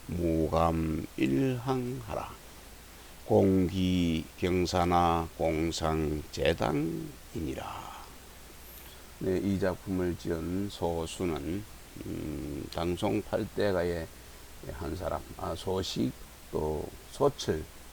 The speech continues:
아버지지요. 어, 소수는 북송대 천구 년에 태어나서 천육십육 년까지 살았는데, 북송의 문장가로서, 에, 자는 명륜, 호는 노천입니다.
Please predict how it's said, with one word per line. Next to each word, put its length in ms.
아버지지요. 800
어, 300
소수는 640
북송대 960
천구 440
년에 300
태어나서 580
천육십육 1160
년까지 400
살았는데, 880
북송의 560
문장가로서, 1040
에, 40
자는 440
명륜, 560
호는 440
노천입니다. 680